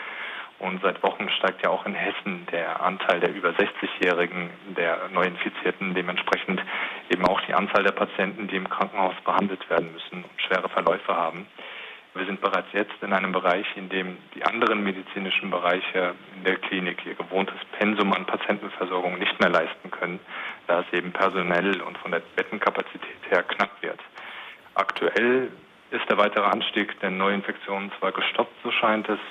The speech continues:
aber auf sehr hohem Niveau stagnierend. Und Ärzte und Pflegekräfte infizieren sich und das stellt uns natürlich vor zusätzliche Probleme, sodass wir hoffen, dass demnächst die Neuinfiziertenrate deutlich heruntergeht.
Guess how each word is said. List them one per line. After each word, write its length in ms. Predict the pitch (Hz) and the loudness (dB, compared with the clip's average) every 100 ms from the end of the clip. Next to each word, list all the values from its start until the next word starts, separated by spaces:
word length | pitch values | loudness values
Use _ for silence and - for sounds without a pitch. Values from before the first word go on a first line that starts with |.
| - - | -12 -2
aber 400 | 95 95 90 87 | 2 4 4 2
auf 100 | 92 - | -2 2
sehr 200 | 98 98 | 4 4
hohem 280 | 101 92 92 | 2 0 -2
Niveau 320 | 90 87 92 | -2 -2 0
stagnierend. 600 | - 90 85 92 104 117 - - - - - - - | 0 0 -2 2 2 0 -8 -14 -16 -14 -12 -14 -4
Und 320 | 90 87 87 - - | 2 2 0 -2 4
Ärzte 720 | 98 113 - - 120 110 104 | 4 4 -4 -4 0 2 2
und 280 | 95 85 - - | -2 -8 -12 -2
Pflegekräfte 760 | 104 110 104 - 107 - 104 | 0 2 2 2 0 -2 -2
infizieren 680 | 101 - - - - 98 98 95 | -4 -4 -8 -8 -2 -2 0 0
sich 140 | 95 - - | 0 -2 -8
und 180 | 95 | -2
das 100 | 95 - | -2 2
stellt 260 | 98 90 | 2 2
uns 100 | 101 - | -2 -2
natürlich 300 | - 95 - | -2 -2 -2
vor 140 | 95 - | -4 -4
zusätzliche 580 | 110 101 - - - | 2 2 2 -6 -6
Probleme, 560 | - - 85 90 90 101 - - - - | -4 -4 0 0 2 0 0 -6 -6 -10
sodass 200 | - - - | -12 -12 0
wir 180 | 101 - | 2 6
hoffen, 300 | 113 - 92 | 4 2 -4
dass 140 | 90 - | -4 -8
demnächst 320 | - 87 90 - | -8 -8 -10 -8
die 80 | 92 | -4
Neuinfiziertenrate 1400 | 90 92 95 - - - 98 - 101 90 87 - 95 98 - - | 0 0 -2 -8 -8 -2 -4 0 4 6 4 4 -2 -2 -8 0
deutlich 360 | 92 92 98 | 0 2 -4
heruntergeht. 520 | - 95 104 95 - | -2 -4 0 -2 -2